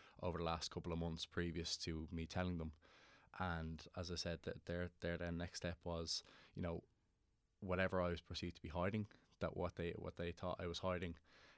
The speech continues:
um, I go over to my sister in Stockholm just after the Leinster final, um, and maybe shed on, some light on, uh, on what was going on for me. So it would be my mum and dad firstly, and then it would have been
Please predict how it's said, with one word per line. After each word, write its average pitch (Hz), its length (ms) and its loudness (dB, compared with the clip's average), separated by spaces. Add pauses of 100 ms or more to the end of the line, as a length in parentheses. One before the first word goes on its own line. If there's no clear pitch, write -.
(160)
um, 85 380 -2
I 87 80 -2
go 90 140 0
over 85 240 2
to - 120 -6
my 87 80 0
sister 85 380 -2
in 85 60 -2
Stockholm 82 520 0 (800)
just 92 200 0
after 92 180 -2
the 92 60 -2
Leinster 87 260 0
final, 82 400 0 (260)
um, 82 460 -4 (140)
and 82 420 -2
maybe 85 340 -2 (140)
shed 82 320 0
on, 82 160 0
some 85 260 -2
light 82 220 2 (140)
on, 80 180 0
uh, 80 400 -4
on 85 80 -2
what - 100 -4
was 82 120 -4
going 85 160 -2
on 87 160 0
for - 100 -6
me. 85 100 -2
So 82 280 -2 (320)
it - 20 -2
would 92 140 2
be 90 100 6
my 87 140 6
mum 92 180 10
and 90 80 6
dad 87 180 8
firstly, 90 460 0
and 82 140 -2
then 82 100 -2
it 85 80 -2
would 85 140 -2
have 82 80 -8
been 85 280 -2